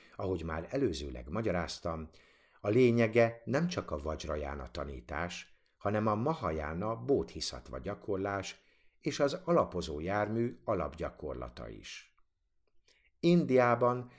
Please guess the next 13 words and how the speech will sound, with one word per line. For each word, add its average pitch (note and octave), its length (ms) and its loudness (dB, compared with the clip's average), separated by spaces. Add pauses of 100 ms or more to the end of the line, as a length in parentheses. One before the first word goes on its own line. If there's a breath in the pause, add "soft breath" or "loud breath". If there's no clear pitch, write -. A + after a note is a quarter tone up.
(180 loud breath)
a - 160 -6
különböző F2+ 540 4
filozófiai E2 840 -4
nézőpontokra D#2+ 880 -6
alapozva A2 680 0 (140 loud breath)
négy A2 360 -2
fő D2+ 240 -6
buddhista D#2 540 -10
iskola D2 440 -8
alakult D2 560 -10
ki. C2 360 -14 (1300)
A D#2+ 160 -2
Vaibhashika, A#2+ 1040 2